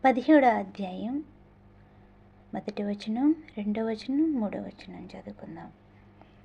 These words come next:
ఎత్తైన యొక్క కొండ మీదకి ఏకాంతముగా పోయి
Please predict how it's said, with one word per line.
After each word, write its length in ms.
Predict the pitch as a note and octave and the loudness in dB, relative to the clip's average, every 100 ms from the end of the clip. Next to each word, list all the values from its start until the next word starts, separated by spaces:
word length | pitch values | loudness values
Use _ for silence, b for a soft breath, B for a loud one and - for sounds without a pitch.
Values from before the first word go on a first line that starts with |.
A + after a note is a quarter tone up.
| b b b b b - - - - - - - - - - - - - - A#3+ | b b b b b -20 -20 -20 -20 -20 -20 -20 -20 -20 -20 -20 -20 -20 -8 2
ఎత్తైన 540 | B3+ B3+ - F4 F#4 | 2 2 4 6 8
యొక్క 260 | F4 D4+ C#4+ | 8 8 6
కొండ 480 | - A#3+ G#3+ G#3+ B3 | 0 2 2 6 4
మీదకి 720 | A3+ A3 G#3+ A3 - G#3 G#3 - | 4 0 -2 -4 -6 -6 -6 -4
ఏకాంతముగా 1040 | G3 G#3 - A3+ B3 B3 B3 A3+ A3 G#3 | -4 -4 -4 -2 0 2 2 0 2 0
పోయి 640 | G3+ - F#3+ F#3+ G#3+ C#4+ | -2 -4 -6 -4 -2 -4